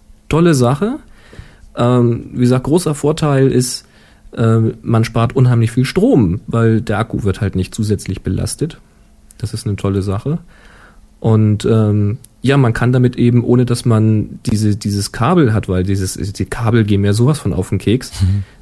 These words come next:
Speaker 1: D-, dann <laughs> hast du so ein blödes U-S-B-Kabel und das,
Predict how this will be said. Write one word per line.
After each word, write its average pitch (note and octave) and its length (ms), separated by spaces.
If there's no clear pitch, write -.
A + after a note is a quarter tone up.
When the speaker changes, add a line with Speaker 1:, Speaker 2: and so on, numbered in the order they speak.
Speaker 1:
D-, - 120
dann A2 160
<laughs> - 320
hast - 0
du C#3+ 280
so B2+ 100
ein C3+ 200
blödes C#3 580
U-S-B-Kabel A#2 1080
und A#2 160
das, A2 140